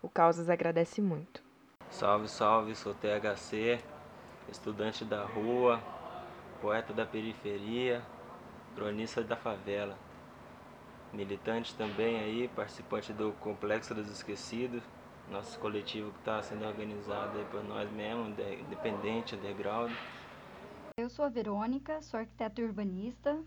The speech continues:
Speaker 3: professora do Instituto Federal do campus de Presidente Epitácio e atualmente eu sou doutoranda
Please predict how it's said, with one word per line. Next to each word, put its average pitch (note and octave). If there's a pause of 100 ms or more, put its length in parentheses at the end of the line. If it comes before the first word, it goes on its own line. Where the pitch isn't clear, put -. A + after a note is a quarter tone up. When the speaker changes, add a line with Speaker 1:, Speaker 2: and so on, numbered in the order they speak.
(120)
Speaker 3:
professora A#3+
do A3+
Instituto A#3
Federal G#3
do A#3
campus G#3+
de -
Presidente G3+
Epitácio G#3+ (140)
e A3+
atualmente A#3+
eu B3+
sou B3
doutoranda B3